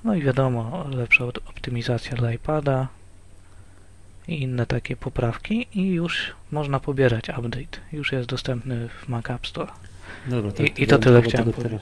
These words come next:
Speaker 2: teraz, wyjątkowo tego teraz nie zrobię, żebyśmy <laughs> cokolwiek słyszeli, ale
Speaker 1: Tak.
Speaker 2: jestem tym zainteresowany, ponieważ piszę jedną książkę właśnie w iBooks Author i, ale to nie powiem, zanim nie napiszę, żeby
Speaker 1: No ja
Speaker 2: nie
Speaker 1: bardzo czekałem,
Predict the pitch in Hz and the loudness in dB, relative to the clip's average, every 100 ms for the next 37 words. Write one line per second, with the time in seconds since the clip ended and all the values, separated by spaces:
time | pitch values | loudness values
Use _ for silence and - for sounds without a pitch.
0 | - 123 113 110 - 123 117 110 117 117 | -8 -2 0 0 0 0 0 0 0 -2
1 | 110 107 117 113 101 98 98 - 101 104 | 0 2 2 2 0 0 -2 0 10 12
2 | 117 - - - - 117 104 107 - 104 | 12 12 8 6 2 0 0 -2 -6 -6
3 | - 107 95 98 143 - - 113 107 101 | -4 -2 -2 -2 -4 -8 -6 -2 -2 -2
4 | 123 104 113 113 107 104 98 110 117 113 | -2 -2 -2 -2 -4 -4 -4 -2 -2 0
5 | 110 117 - - 170 147 127 127 - 139 | 0 -2 -6 -6 -4 -4 -4 -6 -4 -4
6 | 117 - 87 - - - - - 101 95 | -4 -6 -12 -14 -18 -20 -16 -10 -8 -8
7 | - 95 98 87 - 104 101 - - 98 | -8 -6 -6 -8 -10 -10 -10 -10 -14 -12
8 | 92 90 - - - - - 107 98 101 | -12 -12 -16 -20 -20 -20 -12 -8 -6 -4
9 | 101 104 110 92 92 92 92 92 95 95 | -4 -4 -6 -6 -8 -6 -6 -6 -6 -8
10 | 104 - 87 90 90 - - - - - | -10 -10 -12 -12 -16 -18 -20 -20 -20 -20
11 | - 135 147 147 143 143 139 147 147 131 | -10 -4 -2 0 0 0 -2 0 0 0